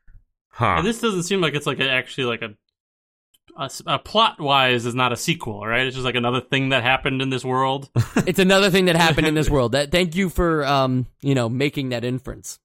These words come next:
Speaker 1: Or maybe it's, uh, like, the alternate, like, if you failed as bad dudes,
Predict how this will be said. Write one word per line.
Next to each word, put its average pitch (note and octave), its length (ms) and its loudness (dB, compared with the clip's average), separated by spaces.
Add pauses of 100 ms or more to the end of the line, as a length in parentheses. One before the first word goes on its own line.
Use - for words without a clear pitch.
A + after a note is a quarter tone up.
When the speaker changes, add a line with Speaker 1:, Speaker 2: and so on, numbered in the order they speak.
Speaker 1:
Or A#2 120 2
maybe C#3 380 4
it's, A#2+ 240 2
uh, F#2 220 4
like, F2 200 0
the - 120 -4
alternate, F#2+ 580 0 (280)
like, F#2+ 260 -8
if G#2+ 220 -2
you G2 140 -2
failed F2+ 680 2
as D#2+ 260 0
bad F2+ 380 2
dudes, D2+ 580 -2